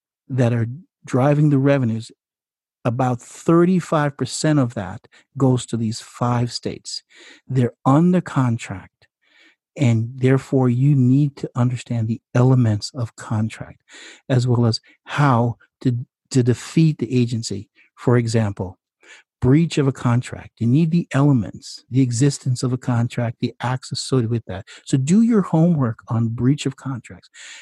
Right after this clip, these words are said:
breach of fiduciary duty. That's another way to defeat the agency. Again, while you may be in a judicial environment, that judge is under contract. So you go after the contract. This is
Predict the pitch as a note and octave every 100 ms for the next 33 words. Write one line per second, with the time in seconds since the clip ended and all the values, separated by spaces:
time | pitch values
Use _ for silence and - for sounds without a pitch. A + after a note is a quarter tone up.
0 | - - A#2 C#3+ F#3 F3 D3+ - D3 D#3
1 | - D3+ D3+ D3 E3+ F3 F2+ - _ -
2 | _ - C3+ F3+ F#3+ F#3 E3+ E3+ F3 C#3
3 | C3 - B2+ A#2+ - C#3 B2 C3+ C#3+ C#3+
4 | B2+ B2+ - A#2 A2+ - C3+ F3 D3+ B2
5 | - _ _ _ - B2 D3 D3 D3 C#3+
6 | C3+ C3+ C#3+ F3+ F3 F#3 D#3 C3+ B2+ C#3
7 | - B2 B2 A#2+ A#2+ C#3 F3 E3 G2+ G#2
8 | F#2 - _ A#2 C#3 F3 B2+ A#2 A#2+ C#3
9 | F3 B2 A2+ - - C#3 - C3 C3 B2+
10 | - - - F3+ G3 G3 F3+ - - F#2
11 | _ _ _ - - C3+ D#3+ C3+ C3+ C3
12 | B2+ A#2+ C3+ B2 C#3 C3+ _ - - F#3
13 | F3+ F3 - - - _ _ _ - -
14 | _ F3+ G3+